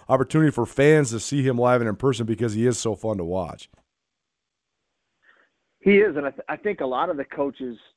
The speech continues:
Speaker 2: in our league, like, when they see him in person, like, they can't believe how small he is.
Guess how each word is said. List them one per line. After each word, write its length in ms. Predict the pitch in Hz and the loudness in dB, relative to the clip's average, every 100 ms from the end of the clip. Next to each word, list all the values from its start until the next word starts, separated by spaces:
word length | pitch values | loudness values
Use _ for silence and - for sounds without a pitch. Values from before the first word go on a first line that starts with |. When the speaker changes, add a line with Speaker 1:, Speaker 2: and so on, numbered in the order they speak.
| _ _ _ _ _ | _ _ _ _ _
Speaker 2:
in 160 | 143 131 | -8 -4
our 160 | 120 | -2
league, 240 | 120 156 131 | 0 -2 -2
like, 240 | 104 101 | -6 -6
when 140 | 120 | -8
they 160 | 120 107 - - | -6 -10 -12 -6
see 180 | 131 147 | -4 -4
him 300 | 156 156 120 | -6 -8 -10
in 160 | 110 | -10
person, 520 | - 127 139 160 175 180 _ _ _ _ _ _ _ _ _ | 0 0 0 -6 -8 -12 _ _ _ _ _ _ _ _ _
like, 180 | 123 117 _ _ _ | 0 0 _ _ _
they 120 | 123 - | -4 -4
can't 260 | 143 120 | -4 -4
believe 220 | 113 131 | 0 0
how 160 | 110 80 - | -2 -8 -8
small 220 | - 107 87 | -6 -4 -4
he 100 | 73 | -8
is. 180 | 50 | -14